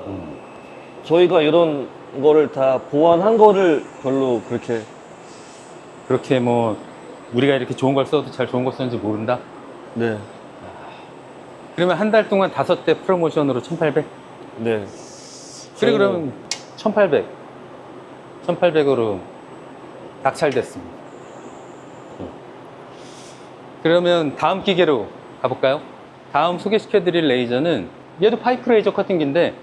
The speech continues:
Speaker 1: 지름을 좀 더 큰 거 물릴 수가 있고 몇 가지, 몇 가지 부품들이 자동화가 돼 있어요.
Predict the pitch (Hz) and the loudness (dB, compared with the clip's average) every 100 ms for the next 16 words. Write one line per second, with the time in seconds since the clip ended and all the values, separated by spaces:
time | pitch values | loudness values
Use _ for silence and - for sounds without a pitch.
0 | - - - 175 220 214 240 226 220 247 | -20 -10 0 2 2 2 2 2 2 2
1 | 233 226 165 160 175 160 131 - 226 254 | 4 2 0 -2 0 2 2 0 2 2
2 | - - - 131 156 190 175 170 131 139 | -4 -14 -2 0 2 2 2 0 2 0
3 | - 185 170 147 135 165 151 147 135 147 | 2 2 2 -2 0 0 0 0 -2 0
4 | 165 151 139 110 98 - 101 113 123 | 2 2 0 0 -2 -4 -2 0 -2